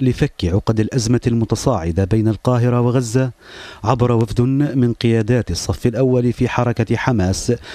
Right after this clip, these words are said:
معبر رفح، متجها للقاء مسؤولين مصريين أملا في إزالة التوتر بين الجانبين. وفد حماس، ووفقاً لمعلومات متطابقة،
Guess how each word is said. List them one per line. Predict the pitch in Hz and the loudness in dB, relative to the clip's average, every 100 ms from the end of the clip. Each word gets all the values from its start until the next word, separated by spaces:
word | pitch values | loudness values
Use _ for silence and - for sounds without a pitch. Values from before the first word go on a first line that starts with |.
| - | -4
معبر | 120 123 110 120 117 | 0 0 2 0 0
رفح، | 127 127 - | -2 -4 0
متجها | 131 - - 131 90 80 101 | -2 0 -2 -2 0 0 0
للقاء | 120 120 107 - 110 110 | 0 0 0 -2 0 0
مسؤولين | 107 - 117 131 110 | -2 -2 0 0 0
مصريين | 90 - 110 107 127 131 131 127 - - - 151 | -2 -2 -2 0 0 2 0 -2 -6 -20 -6 -2
أملا | 165 87 78 | 0 0 -2
في | - 104 | -2 0
إزالة | 95 107 120 92 | 0 0 0 0
التوتر | 95 - 110 131 - 127 127 131 - | -2 0 0 0 0 0 0 -2 -4
بين | 110 104 95 | -2 0 0
الجانبين. | 90 98 92 123 104 87 95 - - - | 0 0 0 0 0 0 -2 -4 -8 0
وفد | 135 120 120 | 0 2 -2
حماس، | - 113 120 135 - - 147 | 0 0 2 0 -2 -2 0
ووفقاً | 131 139 - - | 2 0 -2 -2
لمعلومات | 82 87 98 95 104 120 123 123 | 0 0 0 2 2 0 0 0
متطابقة، | 123 131 123 120 123 90 82 90 90 - | 0 0 0 0 0 0 0 0 -2 -2